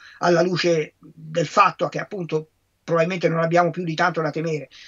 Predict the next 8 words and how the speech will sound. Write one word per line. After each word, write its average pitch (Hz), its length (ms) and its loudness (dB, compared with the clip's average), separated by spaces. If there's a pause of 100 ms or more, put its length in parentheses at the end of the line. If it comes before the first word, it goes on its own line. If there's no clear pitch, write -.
(120)
Uno 262 260 8
dei 202 160 4
grandi 226 380 2
padri 208 380 0
dell'astronautica, 170 1040 -2
Hermann 196 420 2
Hobert, 165 640 -2
no? 240 320 0